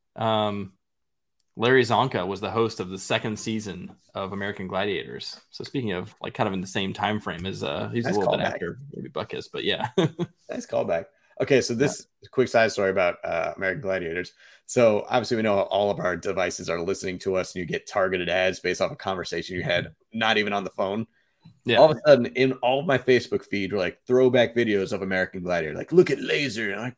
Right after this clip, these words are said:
Speaker 2: "What the <laughs> hell? This is insane." <laughs> It's like, "Relive your glory days with American Gladiator box set." I'm like, "Why?"
Speaker 1: Yo, that
Speaker 2: No.
Speaker 1: is wild. We just
Speaker 2: Yeah.
Speaker 1: looked it up last night, and we just got, um, Pluto T V, which is free. I don't know if you've heard of Pluto T V.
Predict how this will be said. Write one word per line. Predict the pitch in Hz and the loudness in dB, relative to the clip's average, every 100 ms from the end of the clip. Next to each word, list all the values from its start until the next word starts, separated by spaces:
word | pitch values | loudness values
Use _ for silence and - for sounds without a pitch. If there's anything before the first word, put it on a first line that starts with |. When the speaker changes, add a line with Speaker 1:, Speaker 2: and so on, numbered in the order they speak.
| _ | _
Speaker 2:
"What | 320 - - | -4 -2 -2
the | |
<laughs> | 294 - 208 | 2 8 12
hell? | 220 269 415 - 370 269 - - | 12 12 8 6 -14 -12 -12 0
This | 359 | 4
is | 359 359 | 6 8
insane." | 381 320 370 392 381 131 - 139 - | 6 8 8 10 10 8 2 -2 -2
<laughs> | 226 220 - _ | -6 -10 -18 _
It's | - | 2
like, | 110 104 - | 2 2 -4
"Relive | - 151 165 156 123 | 2 4 4 2 2
your | 131 | 0
glory | 151 139 110 | 2 2 2
days | 98 90 | 0 -2
with | 90 | -6
American | 120 127 120 139 | 2 2 2 2
Gladiator | 139 139 165 | 4 4 2
box | 160 117 - - | 0 -2 -2 -4
set." | 95 | -4
I'm | 92 | -2
like, | 123 | -6
"Why?" | 131 165 320 359 254 110 110 - _ - - _ - | -6 4 8 8 6 4 2 -4 _ -20 -20 _ 2
Speaker 1:
Yo, | 151 139 | 10 12
that | 135 | 12
Speaker 2:
No. | 139 | 10
Speaker 1:
is | 107 | 8
wild. | 110 107 98 82 90 - _ - | 10 10 10 2 -4 -14 _ 4
We | 135 | 6
just | 143 165 | 6 4
Speaker 2:
Yeah. | |
Speaker 1:
looked | 175 | 4
it | 143 | 4
up | 127 | 6
last | 123 113 120 123 | 10 10 10 4
night, | 113 95 - | 4 2 -4
and | 107 | -4
we | 110 | -2
just | 107 117 - | 0 -2 0
got, | - 104 104 95 - _ | 4 6 6 2 -10 _
um, | 113 107 104 95 | -4 -4 -4 -4
Pluto | 143 139 151 143 | 2 6 6 6
T | 147 127 | 2 0
V, | 113 120 | 0 -2
which | 85 92 | -4 -8
is | 95 | -12
free. | - 123 101 92 | -6 -4 -2 -4
I | |
don't | 104 | -6
know | |
if | 107 | -8
you've | 107 92 | -8 -6
heard | 120 104 | -4 -4
of | 92 | -6
Pluto | - 110 92 | -4 -2 -2
T | 92 101 | -4 -8
V. | 95 90 85 | -6 -8 -8